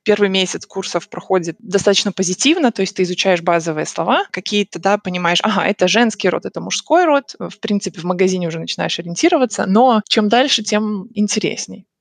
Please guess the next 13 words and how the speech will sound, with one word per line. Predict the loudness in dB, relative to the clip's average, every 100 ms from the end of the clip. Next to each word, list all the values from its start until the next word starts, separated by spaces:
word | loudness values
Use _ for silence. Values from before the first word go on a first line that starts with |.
| _ -18
Вот. | -14 -14 -16 _
Литовский — | -2 0 -2 0 2
это | 2 -2
не, | -2 -2 -2 -4
скажем, | -4 -2 0
не | 2
самый | 2 2 2
легкий | 4 2 0 -6
язык, | -4 -2 -4 -4 -6 -8 -16
<laughs> | -20 -20 -12
который | -6 -2 0 0
можно | 0 -2 -2 -4
выучить | -4 -6 -8